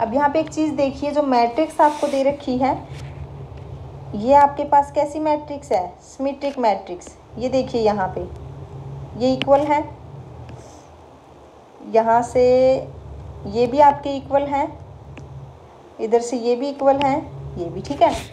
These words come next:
तो यहाँ से जो आपके पास मैट्रिक्स है ये कैसी है, सिमेट्रिक मैट्रिक्स, सिमेट्रिक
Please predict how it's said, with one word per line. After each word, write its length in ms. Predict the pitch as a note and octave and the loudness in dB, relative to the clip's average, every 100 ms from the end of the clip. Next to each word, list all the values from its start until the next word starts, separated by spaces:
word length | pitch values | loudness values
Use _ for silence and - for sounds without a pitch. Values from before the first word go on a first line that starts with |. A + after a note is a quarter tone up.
| - - | -14 -4
तो 60 | A#3 | 2
यहाँ 240 | B3 C4 | 4 4
से 100 | D4+ | 4
जो 100 | D4 | 6
आपके 200 | D4 D4 | 4 4
पास 260 | D4+ C#4+ C#4+ | 2 2 2
मैट्रिक्स 520 | C4 A#3+ A#3+ D4 D4 | 0 -2 -2 -6 -4
है 100 | D4+ | -4
ये 80 | C#4+ | 0
कैसी 320 | C#4+ C4+ C4+ | 4 4 4
है, 160 | C#4 D4 | 2 2
सिमेट्रिक 560 | D4 C4+ C4 C4 B3+ A3+ | 2 -2 -2 -2 -6 -4
मैट्रिक्स, 560 | F#3 F3+ F3+ F3+ - - - - - - - - - - - - - - - - - - - - - - - - - - - - - - - - - - - - - | -6 -6 -8 -10 -14 -18 -16 -16 -16 -16 -16 -18 -18 -16 -16 -14 -14 -12 -14 -16 -16 -16 -16 -16 -14 -14 -14 -16 -16 -16 -16 -16 -16 -14 -14 -14 -14 -16 -18 -12 -4
सिमेट्रिक 540 | A#3 A#3 - F4+ | -2 -2 -2 -2